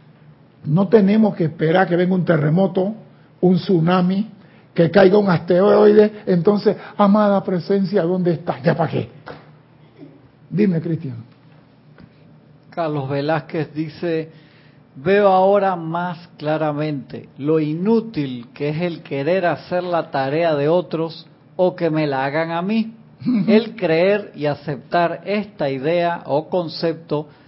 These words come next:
Speaker 2: me ha mantenido a vuelta, vuelta y vuelta.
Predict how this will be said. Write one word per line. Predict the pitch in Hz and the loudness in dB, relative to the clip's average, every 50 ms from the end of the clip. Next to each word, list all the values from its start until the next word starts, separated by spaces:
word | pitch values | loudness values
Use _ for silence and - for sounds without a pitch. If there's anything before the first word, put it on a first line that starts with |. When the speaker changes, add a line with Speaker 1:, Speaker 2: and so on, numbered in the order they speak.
| _ _ _ - | _ _ _ -8
Speaker 2:
me | 147 156 156 156 | -4 -2 0 0
ha | 165 170 180 | 0 0 -2
mantenido | 185 180 175 170 156 131 - 143 139 143 151 160 160 160 160 151 139 | -2 -4 -6 -6 -6 -6 -6 -6 -4 -4 -6 -6 -4 -2 0 0 0
a | 131 131 123 | 0 -2 -2
vuelta, | 117 127 165 185 185 180 180 175 - - - - 156 160 156 | -2 -2 0 0 0 -2 -6 -12 -16 -18 -14 -12 -10 -8 -8
vuelta | 151 127 120 139 160 165 160 156 151 147 - - _ - 143 | -8 -6 -2 -2 -2 -2 -2 -6 -8 -12 -18 -16 _ -12 -10
y | 135 123 117 | -10 -10 -10
vuelta. | 110 110 117 135 135 123 110 107 110 - - - | -10 -6 -6 -6 -6 -6 -8 -14 -18 -20 -20 -20